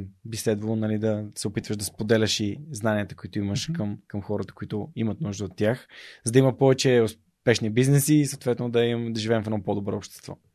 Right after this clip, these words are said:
Speaker 2: Страхотно. Благодаря още веднъж за поканата. А, това, което правиш, е страхотно и мисля, че това е един от начините да, да помагаме на обществото.
Speaker 1: Благодаря
Speaker 2: Да,
Speaker 1: ти.
Speaker 2: да, да водим интересни разговори с, а, с интересни хора, да показваме интересни гледни точки.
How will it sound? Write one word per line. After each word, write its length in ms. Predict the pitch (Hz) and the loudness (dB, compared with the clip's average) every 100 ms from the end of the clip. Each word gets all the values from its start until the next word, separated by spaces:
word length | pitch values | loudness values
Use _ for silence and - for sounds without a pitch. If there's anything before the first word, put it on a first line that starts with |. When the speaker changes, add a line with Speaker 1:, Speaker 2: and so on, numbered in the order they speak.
| _ _ _ - | _ _ _ -14
Speaker 2:
Страхотно. 680 | - 143 147 156 170 175 151 | -8 -4 -2 2 2 2 2
Благодаря 280 | 147 151 170 | 4 6 4
още 160 | 160 | 2
веднъж 120 | 151 | 2
за 100 | 135 | 2
поканата. 640 | - - 131 117 151 175 175 - - | 0 2 2 2 0 0 -4 -8 -8
А, 460 | 151 143 143 139 | -2 0 2 2
това, 180 | 135 151 | 4 4
което 180 | 151 147 | 4 4
правиш, 220 | 143 - | 2 2
е 20 | |
страхотно 380 | 139 127 131 151 | -4 -2 -2 2
и 40 | |
мисля, 180 | 147 147 | 2 2
че 120 | 127 | -2
това 120 | - 143 | 4 4
е 20 | |
един 120 | 139 | 4
от 80 | 131 | 0
начините 420 | 127 - 131 135 | -2 -2 -6 -6
да, 340 | 123 123 123 135 | -2 0 -2 -4
да 100 | - | -4
помагаме 340 | 135 120 120 | -2 -2 -2
на 40 | |
обществото. 440 | 117 - - - _ _ - - - | -6 -10 -12 -12 _ _ -20 -16 -2
Speaker 1:
Благодаря 320 | 113 113 - | 4 6 6
Speaker 2:
Да, 40 | |
Speaker 1:
ти. 60 | 143 | 4
Speaker 2:
да, 120 | 143 139 - - | -2 -2 -12 -4
да 100 | 143 | 6
водим 240 | 151 143 | 8 8
интересни 720 | 143 139 139 131 131 127 120 - - | 6 6 4 4 -2 -2 -6 -8 2
разговори 420 | 139 123 123 135 | 4 4 2 0
с, 320 | 131 127 - | 0 -6 -6
а, 220 | 127 123 127 | -4 -4 -6
с 160 | 131 | -8
интересни 340 | 135 131 127 135 | -4 -2 -2 -2
хора, 300 | 160 160 151 - _ _ _ _ - | 0 0 -2 -8 _ _ _ _ -10
да 80 | 147 | 2
показваме 320 | 147 143 143 | 6 6 6
интересни 260 | 143 - | 2 0
гледни 200 | 127 127 | 0 0
точки. 480 | 117 151 151 160 151 | 0 -2 -4 -6 -6